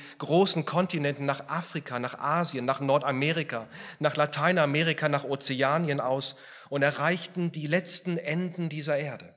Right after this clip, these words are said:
Und Paulus, er hatte das nicht auf dem Schirm.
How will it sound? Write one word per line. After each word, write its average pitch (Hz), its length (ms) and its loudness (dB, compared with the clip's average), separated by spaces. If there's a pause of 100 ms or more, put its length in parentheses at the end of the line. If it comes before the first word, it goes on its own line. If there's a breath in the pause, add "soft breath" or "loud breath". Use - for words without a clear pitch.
(2500 soft breath)
Und 120 140 -8
Paulus, 180 840 2
er 139 140 0
hatte 175 140 4
das 160 180 0
nicht 170 200 -2
auf 170 140 -2
dem 175 80 -6
Schirm. 123 340 -6